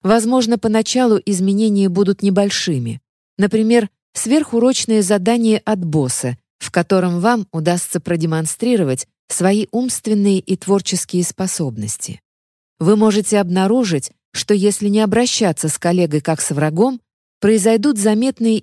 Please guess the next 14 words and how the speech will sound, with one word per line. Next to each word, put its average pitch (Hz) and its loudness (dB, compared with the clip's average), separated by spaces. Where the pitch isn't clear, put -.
изменения 190 2
в - -4
его 165 0
поведении. 147 -4
Каковы 196 0
бы 185 0
ни 240 0
были 180 0
перемены, 147 -4
принимайте 180 0
их 120 -4
и 190 2
радуйтесь 151 -2
им. 127 -6